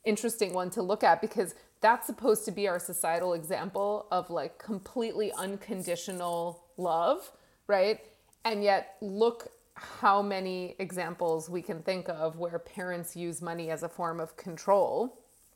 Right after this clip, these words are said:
over their children, and even adult children, and try to get their children to, you know, behave in exactly the way they want by virtue of dangling, of dangling money. That's not what,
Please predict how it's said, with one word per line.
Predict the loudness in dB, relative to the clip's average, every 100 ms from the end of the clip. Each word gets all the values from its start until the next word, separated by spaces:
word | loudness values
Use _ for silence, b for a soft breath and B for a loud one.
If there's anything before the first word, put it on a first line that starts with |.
| _ -12 -12 -4
over | 0 2 2
their | 2 0
children, | 0 0 -2 -4 -6 -8 b -6
and | 0
even | 2 2
adult | 4 6 6 4
children, | 2 2 0 -2 -4 b b b _
and | -4 -2 -6
try | 2 6 6 6 2
to | 0
get | 2 2 0
their | -6
children | -2 0 0 -2 -6 -10
to, | -4 -2 -2 -4 -8 -6
you | -4
know, | -2 -6 -6
behave | -8 4 8 8 6 -2 -8
in | -6
exactly | -4 0 2 2 0 -4 -2 -4 -8 b _
the | 0
way | 2 2
they | 2
want | 0 0 -2 -4 -10 2
by | 4 6
virtue | 4 0 -2 -2
of | -2
dangling, | -2 -2 0 0 -2 -6 -12 _ _ _ _ -10
of | -6
dangling | -4 -2 -2 -2
money. | -4 -4 -2
That's | -2 2
not | 2 4
what, | 2 2 -8